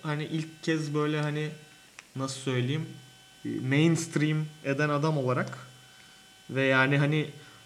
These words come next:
bunu böyle gözümüze sokarak başarılı olmasına rağmen yani bunu gözüme, gözümüze sokmasıyla hani, e, şimdi bir sürü oyuncu bunu kullanabiliyor. E, önümüzdeki dönemde bu da popülerleşirse yani Kawhi'nin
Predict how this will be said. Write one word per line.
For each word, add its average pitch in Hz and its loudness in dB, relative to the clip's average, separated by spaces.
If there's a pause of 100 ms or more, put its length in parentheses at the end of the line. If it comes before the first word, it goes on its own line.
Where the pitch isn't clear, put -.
(120)
bunu 135 0
böyle 180 6 (720)
gözümüze 147 2
sokarak 165 0 (220)
başarılı 151 2
olmasına 156 2
rağmen 135 0
yani 120 -2
bunu 131 -6
gözüme, 135 -2 (260)
gözümüze 143 -2
sokmasıyla 143 -2
hani, 151 0 (580)
e, - -4
şimdi 143 2
bir 147 2
sürü 147 4 (200)
oyuncu 123 0
bunu 123 -4
kullanabiliyor. 127 2 (680)
E, 131 -4
önümüzdeki 147 0
dönemde 165 2
bu 156 0
da 165 6
popülerleşirse 170 2
yani 175 2
Kawhi'nin 170 2